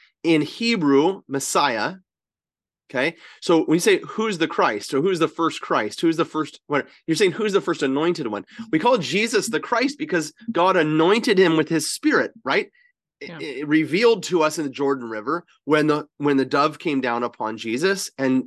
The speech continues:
Speaker 1: and the Lord says, uh, God, God, the Heavenly Father says, "This is my beloved Son," right?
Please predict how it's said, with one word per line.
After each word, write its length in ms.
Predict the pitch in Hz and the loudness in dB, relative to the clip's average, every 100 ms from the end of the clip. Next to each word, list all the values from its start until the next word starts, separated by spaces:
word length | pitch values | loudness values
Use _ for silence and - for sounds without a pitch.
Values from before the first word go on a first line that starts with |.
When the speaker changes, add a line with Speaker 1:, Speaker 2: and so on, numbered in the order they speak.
| - | -2
Speaker 1:
and 140 | 123 | -2
the 80 | 127 | 0
Lord 240 | 127 131 127 | 0 -2 0
says, 300 | 131 117 - - | -4 -4 -10 -6
uh, 140 | 123 98 104 - - | -4 -4 -8 -10 -8
God, 260 | 131 135 120 123 | -2 -2 -2 -4
God, 180 | 127 113 | -4 -4
the 100 | 131 | -8
Heavenly 320 | 120 131 127 113 | -6 -4 -4 -4
Father 300 | 180 202 135 | -2 0 0
says, 220 | 127 - _ - | -2 -6 _ -4
"This 180 | 139 131 | -4 -2
is 40 | |
my 120 | 123 110 | -6 -4
beloved 360 | 110 104 101 | -2 -2 -6
Son," 260 | - - - 113 | -10 -14 -12 -4
right? 240 | 123 - | -4 -4